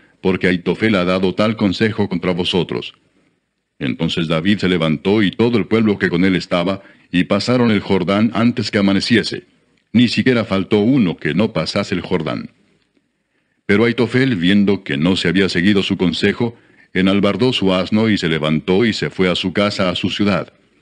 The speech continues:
Y después de poner su casa en orden, se ahorcó, y así murió, y fue sepultado en el sepulcro de su padre. Y David llegó a Mahanaim,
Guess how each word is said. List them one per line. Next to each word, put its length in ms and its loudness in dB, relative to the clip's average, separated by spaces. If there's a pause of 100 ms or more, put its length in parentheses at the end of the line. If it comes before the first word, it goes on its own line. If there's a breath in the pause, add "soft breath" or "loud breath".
(340)
Y 80 2
después 320 2
de 100 -2
poner 340 0
su 180 -4
casa 320 -2
en 100 0
orden, 420 0 (160 soft breath)
se 200 -2
ahorcó, 560 0 (200 soft breath)
y 100 -4
así 280 0
murió, 400 0 (380 soft breath)
y 160 -8
fue 180 0
sepultado 680 -2
en 60 2
el 100 0
sepulcro 520 0
de 120 0
su 160 -8
padre. 380 -4 (1000)
Y 80 0
David 280 2
llegó 300 2
a 120 0
Mahanaim, 720 0